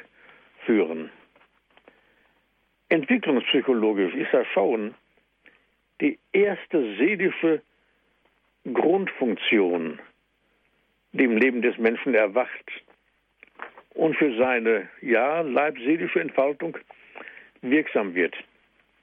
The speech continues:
So wie menschheitsgeschichtlich mit der Schaufähigkeit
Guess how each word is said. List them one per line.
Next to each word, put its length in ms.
So 100
wie 100
menschheitsgeschichtlich 1080
mit 160
der 140
Schaufähigkeit 1120